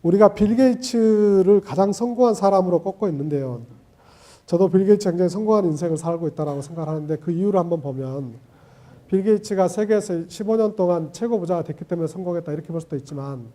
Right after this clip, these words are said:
십오 년 동안 세계 최고가 됐다는 것은, 최고, 최고 부자가 됐다는 것은, 아, 뭐 엠에스 도스부터 시작해서 많은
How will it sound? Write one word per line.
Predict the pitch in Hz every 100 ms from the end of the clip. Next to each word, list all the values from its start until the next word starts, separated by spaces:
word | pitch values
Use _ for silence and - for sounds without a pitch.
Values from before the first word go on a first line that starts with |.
| - _ _ - _
십오 | - 214 220
년 | 220
동안 | 214 180
세계 | 180 214
최고가 | 208 233 220
됐다는 | 170 156 170 165
것은, | 156 151 -
최고, | 226 214
최고 | 214 226 180
부자가 | 165 165
됐다는 | 151 156 151
것은, | 131 151 214 233 - - - - _
아, | 135 131 131 123 123
뭐 | 131 127 127
엠에스 | 165 190 202
도스부터 | 185 180 - -
시작해서 | 170 190 180 170 156 165
많은 | 143 - 226 233 208 170